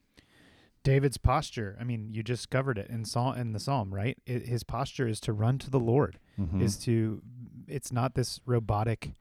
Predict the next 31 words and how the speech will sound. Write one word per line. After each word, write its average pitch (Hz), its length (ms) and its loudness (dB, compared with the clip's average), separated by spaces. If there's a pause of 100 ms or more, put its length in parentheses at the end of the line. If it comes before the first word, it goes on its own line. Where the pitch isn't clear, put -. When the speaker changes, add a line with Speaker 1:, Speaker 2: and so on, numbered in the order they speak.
(360)
Speaker 1:
what, - 180 0
Speaker 2:
Mm-hmm. 190 100 2
Speaker 1:
it's, - 200 -2
it's - 200 -4
splaying 123 480 2
his 117 200 2
heart 123 360 0
before 120 300 -2
the 113 60 2
Lord, 117 300 4
and 110 240 -2
who 120 120 2
knows 117 200 4
his 113 140 -4
heart 113 180 2
anyway, 104 520 2 (200)
Speaker 2:
Mm-hmm. 95 200 0
Speaker 1:
and 98 160 4
going 120 220 6
to 113 100 6
him 113 320 0 (340)
and, 110 240 0
and 117 180 0
going 117 180 4
to 113 60 4
him 117 120 2
for 113 100 -6
forgiveness. 110 380 0
That 131 160 0
posture 147 640 -6 (880)
is 107 600 -2